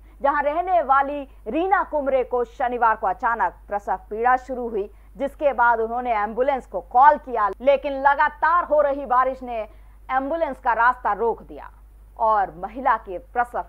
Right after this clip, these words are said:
पीड़ा बढ़ती ही जा रही थी। ऐसे में ग्रामीण गर्भवती महिला को खटिया पर लिटाकर कंधों के सहारे निकल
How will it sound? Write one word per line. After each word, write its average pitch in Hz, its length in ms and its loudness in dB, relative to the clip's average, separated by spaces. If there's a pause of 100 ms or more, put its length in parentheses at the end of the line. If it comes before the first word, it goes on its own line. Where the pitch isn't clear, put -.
पीड़ा 208 340 -6 (160)
बढ़ती 285 360 0
ही 311 140 -2
जा 226 180 4
रही 151 240 -8
थी। - 160 -20 (180)
ऐसे 233 320 -2
में 302 240 -4
ग्रामीण 285 380 -2
गर्भवती 277 500 -2
महिला 247 380 -4
को 277 240 -10
खटिया 330 440 4
पर 247 200 0
लिटाकर 220 520 -2 (260)
कंधों 294 360 4
के 277 140 -4
सहारे 220 400 -2
निकल 269 360 -4